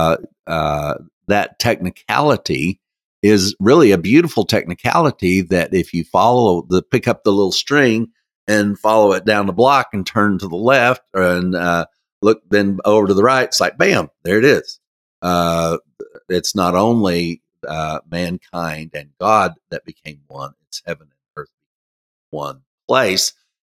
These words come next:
even as man and God became one entity. One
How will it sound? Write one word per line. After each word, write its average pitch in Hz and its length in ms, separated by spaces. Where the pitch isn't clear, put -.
even 95 360
as 82 400
man 80 400
and 76 180
God 71 260
became 73 380
one 71 260
entity. 110 640
One 123 300